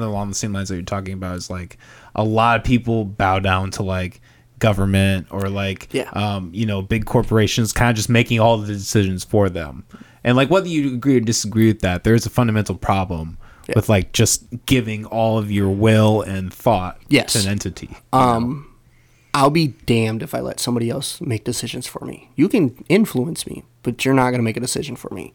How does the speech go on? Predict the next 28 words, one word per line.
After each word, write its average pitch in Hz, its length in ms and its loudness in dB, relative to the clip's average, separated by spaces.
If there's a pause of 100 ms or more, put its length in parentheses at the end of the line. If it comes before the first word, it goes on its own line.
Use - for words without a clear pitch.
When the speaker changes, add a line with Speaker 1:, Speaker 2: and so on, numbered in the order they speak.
(180)
Speaker 1:
Yeah, - 180 -10 (100)
I 113 240 2
Speaker 2:
Um, 107 80 -2
Speaker 1:
agree. 156 200 -10 (220)
Speaker 2:
I 135 120 4
know 135 140 8
a - 20 6
lot 117 340 4
of 123 80 0
people 123 240 0
that 117 120 0
just 117 140 -8
be 127 80 -2
like, 120 160 -2
"I 123 40 -10
can't 127 220 -6
do 139 120 -4
it. 120 100 -10 (380)
It's - 160 -4
illegal. 123 480 2 (720)
I - 60 -16
can't 139 260 0
do 143 140 4
it 123 60 2
because 120 260 -2
they 123 80 2
said 123 220 0
no. 120 400 0